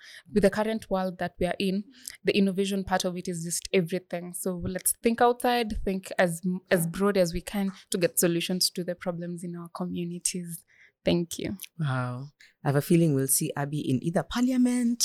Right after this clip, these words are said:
Speaker 1: <laughs>
Speaker 2: or have you been asked that? Have you been told, "Oh, you should"? What are your thoughts on being able to get to the place where you can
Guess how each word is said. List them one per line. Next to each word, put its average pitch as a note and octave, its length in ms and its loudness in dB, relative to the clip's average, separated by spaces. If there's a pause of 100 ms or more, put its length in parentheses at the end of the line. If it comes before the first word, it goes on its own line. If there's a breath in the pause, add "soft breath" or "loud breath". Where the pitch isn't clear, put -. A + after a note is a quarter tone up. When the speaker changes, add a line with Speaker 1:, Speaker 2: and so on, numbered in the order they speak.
(140)
Speaker 1:
<laughs> F4+ 460 6
Speaker 2:
or F4+ 80 10 (240)
have F#3 180 6
you A#3 80 4
been G#3 160 6
asked G3 280 2
that? C#3+ 120 6
Have E3 100 4
you G#3+ 80 0
been G#3 160 4
told, G#3 280 0
"Oh, C#4+ 120 6
you A3+ 180 2
should"? G#3 260 2
What G3+ 140 6
are A#3+ 40 8
your E3 160 4
thoughts E3 320 -4
on C3 360 -2 (360)
being C#3 200 4
able D3 260 0
to - 180 -4
get C3+ 220 0
to - 80 -6
the A#2+ 120 -2
place C3 300 -4
where C3+ 80 -2
you B2 140 -4
can B2 240 -8